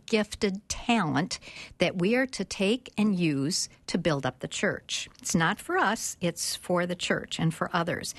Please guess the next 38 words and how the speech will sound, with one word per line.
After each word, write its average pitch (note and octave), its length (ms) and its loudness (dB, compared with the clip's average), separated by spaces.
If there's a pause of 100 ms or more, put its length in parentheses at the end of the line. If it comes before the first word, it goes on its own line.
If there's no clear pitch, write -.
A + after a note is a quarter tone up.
(260)
Some G#3 240 4
examples F#3+ 600 2
are - 120 -2
prophets, F3+ 720 0
teachers, F3 560 -2
healing, E3+ 540 2
helping, E3 560 0
tongues. E3 560 0 (340)
Some G#3 240 4
people G#3+ 300 0
have E3+ 160 -2
put - 100 -2
them F3+ 140 2
in D#3+ 260 2
two - 160 -2
categories E3 800 0
of D#3 260 0 (160)
serving B3 580 2 (680)
and F#3 240 2
speaking. G3 540 2 (180)
That - 240 -6
could F#3 100 -4
be F3+ 140 0
one D#3+ 180 4
way D#3+ 140 2
to D#3+ 100 -2
look D#3+ 220 0
at - 100 -4
that. C#3 300 0 (500)
Well, A#3+ 220 4
the A3 140 -2
Corinthians A#3+ 1000 2
were G3 120 2
misusing A3 680 2
these E3 160 0
spiritual F3+ 460 -2
gifts. - 320 -4
So F3+ 320 2